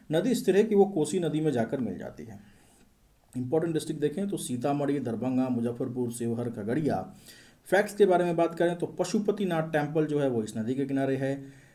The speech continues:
और, अ, अपनी अंतिम क्रिया करने के लिए अक्सर यहाँ पे हिंदू और बुद्धिस्ट लोग आते हैं, जिनके लिए काफ़ी पवित्र नदी मानी जाती है।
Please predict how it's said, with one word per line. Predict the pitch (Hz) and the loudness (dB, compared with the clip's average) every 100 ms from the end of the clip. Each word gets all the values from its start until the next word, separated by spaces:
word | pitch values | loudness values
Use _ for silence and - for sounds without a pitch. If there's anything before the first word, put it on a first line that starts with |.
| - - _ 127 | -20 -20 _ -2
और, | 127 135 131 | 0 2 2
अ, | 131 127 113 - - _ _ _ _ _ _ _ _ _ _ _ _ _ - - | 4 4 0 -6 -20 _ _ _ _ _ _ _ _ _ _ _ _ _ -12 -2
अपनी | 160 160 214 | -2 0 -2
अंतिम | 220 175 190 285 277 | 0 0 0 0 0
क्रिया | 180 170 | 4 6
करने | 170 139 135 127 | 6 2 2 0
के | 120 | 0
लिए | 110 110 | -2 -2
अक्सर | 147 135 135 - 165 | -2 -2 -2 0 2
यहाँ | 147 131 131 135 | 2 0 0 0
पे | 127 117 110 | 0 0 -4
हिंदू | - 135 139 139 147 156 | -8 -2 0 2 4 4
और | 135 120 | 2 0
बुद्धिस्ट | 113 117 123 - | -2 -2 -4 -2
लोग | 110 101 | -4 -2
आते | 101 - | -4 -2
हैं, | 127 120 | 0 0
जिनके | 110 110 | 0 -4
लिए | 104 104 | -6 -6
काफ़ी | 101 104 117 | -4 -6 -6
पवित्र | 117 117 127 | -4 -6 -4
नदी | 139 135 | -2 0
मानी | 131 127 | 0 0
जाती | 127 127 131 | 2 0 0
है। | 131 135 | -2 -2